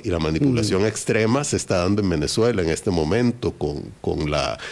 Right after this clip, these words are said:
Speaker 1: práctica, eh, eh, el impedimento a que una serie de candidatos, y en este caso candidatas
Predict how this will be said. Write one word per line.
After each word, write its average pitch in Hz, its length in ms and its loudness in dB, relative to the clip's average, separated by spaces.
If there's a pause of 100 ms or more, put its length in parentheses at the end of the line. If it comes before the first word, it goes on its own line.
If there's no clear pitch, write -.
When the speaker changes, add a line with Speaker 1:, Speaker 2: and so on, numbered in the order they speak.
(440)
Speaker 1:
práctica, 123 880 0
eh, 107 280 0
eh, 104 220 2
el 104 160 2
impedimento 104 800 2
a 117 80 0
que 113 60 -2
una 107 140 2
serie 113 280 2
de 113 120 2
candidatos, 95 680 0
y 110 100 4
en 90 100 2
este 113 220 -2
caso 117 320 0
candidatas 120 1120 0